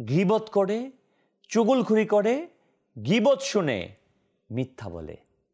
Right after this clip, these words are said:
তার চেহারার উজ্জ্বলতা নষ্ট হয়ে যাবে। মানুষ দেখতে পাবে পৃথিবীতে। হ্যাঁ,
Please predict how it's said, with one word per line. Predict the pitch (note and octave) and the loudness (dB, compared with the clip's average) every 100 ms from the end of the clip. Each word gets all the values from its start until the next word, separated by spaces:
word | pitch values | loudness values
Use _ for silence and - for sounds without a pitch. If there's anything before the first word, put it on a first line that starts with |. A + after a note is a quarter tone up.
| _ _ _ _ | _ _ _ _
তার | G2 F2 _ | -10 -10 _
চেহারার | - G2 F#2 F2+ E2 _ _ - | -14 -14 -10 -12 -12 _ _ -14
উজ্জ্বলতা | G#2 F#2+ G#2 F2+ F2 E2+ B2 _ _ _ _ _ | -14 -8 -8 -8 -10 -14 -16 _ _ _ _ _
নষ্ট | G2 G2+ - - | -14 -12 -12 -14
হয়ে | - D#2 | -16 -18
যাবে। | C#2+ C2+ _ _ _ _ _ _ | -20 -20 _ _ _ _ _ _
মানুষ | A#2+ D3 F#3 | -16 -12 -12
দেখতে | D#3 D3 - | -12 -12 -14
পাবে | - D#2 | -20 -20
পৃথিবীতে। | D#2 _ _ _ _ _ _ _ _ _ _ _ _ _ _ | -20 _ _ _ _ _ _ _ _ _ _ _ _ _ _
হ্যাঁ, | - D3 F3 | -10 -8 -8